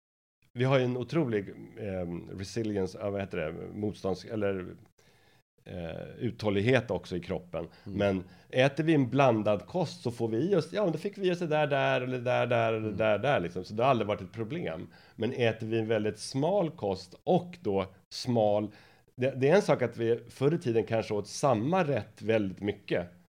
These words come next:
Speaker 1: Men den innehöll ju en myriad utav ämnen.
Speaker 2: Just
Speaker 1: Men
Speaker 2: det.
Speaker 1: ju mer vi kommer in på det här med industrimat,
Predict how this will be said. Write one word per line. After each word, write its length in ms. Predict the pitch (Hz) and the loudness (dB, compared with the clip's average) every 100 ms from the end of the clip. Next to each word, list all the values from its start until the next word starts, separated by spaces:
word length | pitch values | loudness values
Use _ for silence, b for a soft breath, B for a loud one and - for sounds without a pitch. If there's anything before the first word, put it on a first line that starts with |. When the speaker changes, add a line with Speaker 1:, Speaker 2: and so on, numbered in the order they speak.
| _ _ 113 | _ _ 2
Speaker 1:
Men 80 | 113 | 6
den 120 | 123 | 6
innehöll 640 | 160 147 110 117 131 220 165 | 6 4 4 4 4 4 4
ju 60 | |
en 140 | 131 120 | 4 4
myriad 600 | 113 107 104 95 95 95 | 2 2 2 2 2 -2
utav 300 | 95 98 101 | 0 0 0
ämnen. 500 | 107 101 156 110 95 B | -4 -2 -2 -4 -6 B
Speaker 2:
Just 200 | 104 101 | -10 0
Speaker 1:
Men 100 | 113 | 2
Speaker 2:
det. 60 | 120 | 4
Speaker 1:
ju 60 | |
mer 300 | 120 165 190 | 4 4 4
vi 100 | 156 | 2
kommer 300 | - 135 117 | 2 2 4
in 220 | 107 101 | 4 2
på 100 | 101 | 2
det 100 | 104 | 2
här 140 | 98 95 | 2 2
med 300 | 95 92 92 | 2 0 -2
industrimat, 1120 | 120 104 107 - 127 113 110 170 98 90 | -6 -4 -6 -4 -2 -2 0 0 0 -2